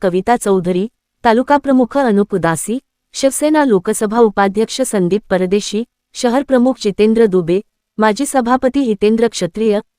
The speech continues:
शहर संघटक सूरज माळी, शिवसेना पदाधिकारी ललित जाट, अमृतसिंग पावरा आदी उपस्थित होते.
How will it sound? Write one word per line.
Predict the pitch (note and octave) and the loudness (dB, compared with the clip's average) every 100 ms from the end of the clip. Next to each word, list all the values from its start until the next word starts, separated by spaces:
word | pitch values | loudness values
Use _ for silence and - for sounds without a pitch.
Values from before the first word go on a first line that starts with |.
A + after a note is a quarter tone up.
| _ | _
शहर | - A#3 C#4+ | -4 -2 0
संघटक | - C4+ B3 C4 - | 0 0 0 -2 -4
सूरज | - G3 G3 | -2 0 0
माळी, | F#3 F3+ F3+ G3+ _ _ | 0 0 -2 -4 _ _
शिवसेना | - C4 - D4+ C#4+ | -2 -2 0 0 0
पदाधिकारी | A3+ F#3+ F#3 F#3+ F#3+ F3 G3 | 0 0 0 -2 -2 0 0
ललित | F3+ F#3 F3 | 0 -2 -4
जाट, | F3+ F#3+ A3+ _ _ _ - | -2 -2 -4 _ _ _ 0
अमृतसिंग | A3 B3+ - D#4 D4+ | 0 0 -2 -2 0
पावरा | A#3 F#3 G3 | 0 0 2
आदी | A3 F3+ G#3+ | 2 2 0
उपस्थित | G3 G3+ - C4 A#3+ | 0 -2 -4 -8 -4
होते. | F#3 F#3 | -6 -4